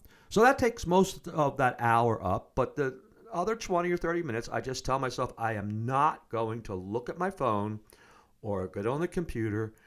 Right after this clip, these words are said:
and I'm gonna spend this time with myself. Sometimes I'll take a walk, or sometimes I'll just sit there and just think about whatever I want. I'm addicted to my phone. I, I, I'll admit it straight up.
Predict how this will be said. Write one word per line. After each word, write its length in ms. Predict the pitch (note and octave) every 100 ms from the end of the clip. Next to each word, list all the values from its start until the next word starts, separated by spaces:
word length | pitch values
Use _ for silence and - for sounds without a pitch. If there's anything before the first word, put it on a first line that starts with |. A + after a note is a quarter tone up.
| _ -
and 80 | F#2+
I'm 100 | G2
gonna 180 | F#2+
spend 380 | F2+ - A2+ B2
this 140 | C#3+ -
time 240 | B2 A#2
with 180 | A#2 -
myself. 600 | A2 A2 - F#2+ F2+ -
Sometimes 340 | A2+ G#2+ A2
I'll 60 | G2+
take 180 | - -
a 60 |
walk, 440 | F2 A#2+ C#3 C3+ -
or 60 |
sometimes 320 | F2+ - G3+
I'll 60 | F3+
just 180 | E3 D#3
sit 220 | D#3 E3
there 260 | A#2 F2 F#2+
and 120 | G2
just 300 | G2+ A#2 - _ _ _
think 180 | C#3+ C3+
about 240 | G2 G2+ -
whatever 260 | G2+ G#2
I 60 | G2+
want. 240 | F#2 C#2 - _ _ - - -
I'm 160 | D#3
addicted 380 | A#3+ - G3+ D#3
to 80 | -
my 160 | G2 F#2
phone. 240 | G2+ E2
I, 100 | -
I, 500 | C3 - C3 C3+ B2 -
I'll 340 | A2 D3+ D#3+ A#2
admit 280 | G#2 B2
it 200 | G2+ - - -
straight 340 | - B2 G#2
up. 280 | A2+ -